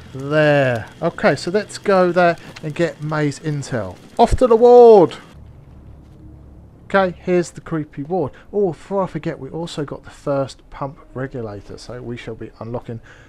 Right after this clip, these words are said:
channel forty-seven pretty soon. I hate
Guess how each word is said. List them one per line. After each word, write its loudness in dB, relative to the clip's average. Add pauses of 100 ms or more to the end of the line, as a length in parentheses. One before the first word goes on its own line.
(160)
channel -8
forty-seven -10 (380)
pretty -12 (120)
soon. -12 (320)
I -10
hate -6